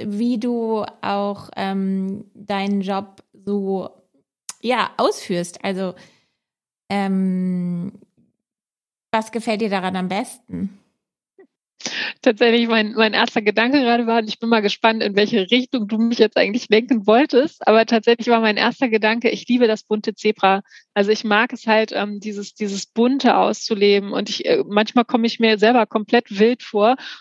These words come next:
Speaker 2: und denke aber die ganze Zeit, „Oh, ist toll, oh, da ist was Neues, oh, toll.“
Speaker 1: <laughs>
Speaker 2: Inzwischen habe ich es langsam raus, mich dann zu bremsen und zu sagen, „Moment, nee, das jetzt nicht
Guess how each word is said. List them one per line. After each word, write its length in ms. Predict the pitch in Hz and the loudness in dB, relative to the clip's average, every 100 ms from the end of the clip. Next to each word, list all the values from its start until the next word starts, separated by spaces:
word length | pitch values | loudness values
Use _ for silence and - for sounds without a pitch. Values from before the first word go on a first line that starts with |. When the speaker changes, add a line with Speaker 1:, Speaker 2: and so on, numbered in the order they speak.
| - | 0
Speaker 2:
und 160 | 226 | 2
denke 180 | 226 226 | 2 4
aber 100 | 220 | 2
die 80 | 208 | 2
ganze 200 | 214 214 | -2 -2
Zeit, 100 | - | 0
„Oh, 60 | 240 | 0
ist 260 | 220 - | 0 -6
toll, 300 | - 240 220 247 - - | 2 4 4 -2 -10 2
oh, 80 | 311 | 4
da 120 | 233 | 4
ist 160 | 226 | 2
was 180 | 233 - | -12 -6
Neues, 380 | 240 233 220 - | 0 2 0 -2
oh, 100 | 269 | -6
toll.“ 420 | 262 - 208 214 - | -2 2 2 0 -4
Speaker 1:
<laughs> 80 | |
Speaker 2:
Inzwischen 400 | 226 - 311 339 | -4 -4 -4 0
habe 120 | 302 269 | 2 0
ich 80 | |
es 60 | - | 0
langsam 340 | 247 247 240 | -2 2 0
raus, 360 | 233 220 262 - | 4 4 4 0
mich 160 | 247 - | -4 0
dann 160 | 233 | -2
zu 160 | - 196 | -2 -10
bremsen 420 | 208 254 277 226 | 0 0 0 -4
und 100 | 214 | -8
zu 100 | - | -2
sagen, 240 | 220 214 214 | 2 2 2
„Moment, 460 | 214 196 185 - - | 2 2 0 -8 0
nee, 260 | 214 190 - | 2 2 2
das 220 | 254 - | 0 2
jetzt 260 | 247 - 233 | 0 0 -2
nicht 320 | 226 339 | 0 0